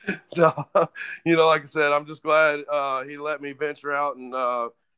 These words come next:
you know, kinda destroy my career in Detroit and then bet yet to come back and, uh, hang out in New England, uh, with, with a, a, a new cape job with, uh, with him. I, I like M-, Miami here. I just think that,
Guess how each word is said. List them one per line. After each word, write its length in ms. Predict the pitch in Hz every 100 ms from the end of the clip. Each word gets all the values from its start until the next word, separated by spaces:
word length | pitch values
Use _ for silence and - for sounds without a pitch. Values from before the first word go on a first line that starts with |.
| 156
you 80 |
know, 100 | 156
kinda 240 | 135 151 135
destroy 380 | 127 - 151 147
my 140 | 131
career 360 | 139 143 143 135
in 80 |
Detroit 520 | 127 143 - 139 135 120
and 100 | 123
then 200 | 120 120
bet 240 | 127 127 123
yet 200 | 127 123
to 40 | _
come 220 | 127 123
back 260 | 113 117 117
and, 320 | 110 107 107
uh, 280 | 110 104 107 _ _ -
hang 200 | 147 139
out 160 | 135
in 80 | 123
New 100 | 123
England, 340 | 127 120 113
uh, 220 | 113 110 107 _
with, 200 | 127 117 113
with 160 | 120 117
a, 140 | 110 _
a, 160 | 110 110 113
a 40 |
new 220 | 123 131 127
cape 340 | 139 123 117
job 360 | 123 117 113 110
with, 200 | 110 110
uh, 200 | 104 107
with 140 | 107 117
him. 160 | 110 107 _ _ _
I, 180 | 165 180
I 120 | 160
like 300 | 170 147 131 _ _
M-, 180 | 139 131 127
Miami 420 | 127 127 123 120
here. 220 | 120 120
I 80 | 117
just 220 | 117 -
think 240 | 123 120 -
that, 240 | 117 113